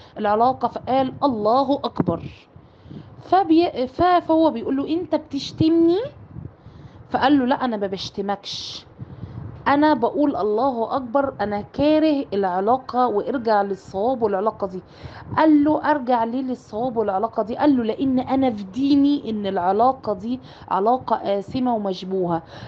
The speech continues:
قال له: "إيه لو أنت في دينك إن العلاقة دي آثمة ومشبوهة، أنا الحب في، في، في حياتي هو ديني،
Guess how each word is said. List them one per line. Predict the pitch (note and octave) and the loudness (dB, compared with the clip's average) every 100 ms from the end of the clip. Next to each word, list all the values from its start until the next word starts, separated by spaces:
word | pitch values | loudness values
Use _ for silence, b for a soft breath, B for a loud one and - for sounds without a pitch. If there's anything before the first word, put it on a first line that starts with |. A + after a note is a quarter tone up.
| B - | B 0
قال | F#4 D#4+ | 4 4
له: | D#4 | 4
"إيه | - D4 | 2 2
لو | C4+ B3 D#4+ | 2 2 -2
أنت | F#4 D#4+ | -4 -2
في | B3+ G3 A3 | -4 -4 -6
دينك | C4+ B3 A#3 | -2 -2 -4
إن | G#3+ | -6
العلاقة | G3 G3 G3 A3 A#3+ A3 | -2 0 2 2 0 -4
دي | G3+ A#3 | -6 -8
آثمة | G3 - A#3+ A3+ | -10 -8 -6 -4
ومشبوهة، | G3+ F#3+ A#3+ B3 - B B B | -6 -6 0 0 0 B B B
أنا | A#3 A3+ | -2 0
الحب | G3+ G3 - D#4 D4 G#3 F#3+ - - - _ - | -2 -4 0 2 2 0 -2 -2 -12 -20 _ -12
في، | G3 | -12
في، | F3+ - F3+ | -12 -16 -18
في | - F#3 | -12 -10
حياتي | - F#3+ G#3 C#4+ D4 C4 B3+ | -4 0 2 2 0 -2 2
هو | C#4+ B3 A3 | 2 2 0
ديني، | F#3 A#3 G3 F3 | -2 -4 -4 -4